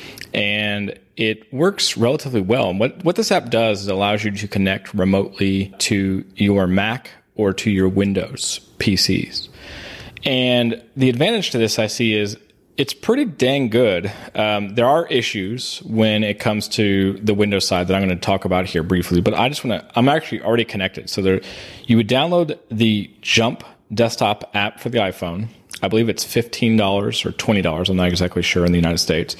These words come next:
And then there's a free Jump Desktop Connect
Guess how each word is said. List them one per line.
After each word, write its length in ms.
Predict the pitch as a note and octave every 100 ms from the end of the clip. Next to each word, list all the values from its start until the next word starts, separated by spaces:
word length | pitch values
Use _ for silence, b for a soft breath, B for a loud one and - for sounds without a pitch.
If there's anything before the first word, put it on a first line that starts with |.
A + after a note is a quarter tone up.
| B B B B B -
And 260 | A2+ G#2+ G2+
then 520 | A#2 A2+ A2+ A2+ -
there's 380 | A2 A2 A2 G2+
a 120 | G2
free 760 | G2 - - D3 D#3 B2+ A2 -
Jump 340 | A2+ A2+ A#2+ - G2+ B2
Desktop 600 | A#2 A2 - A2 F2+ -
Connect 520 | A2+ G2+ A2+ A2+ -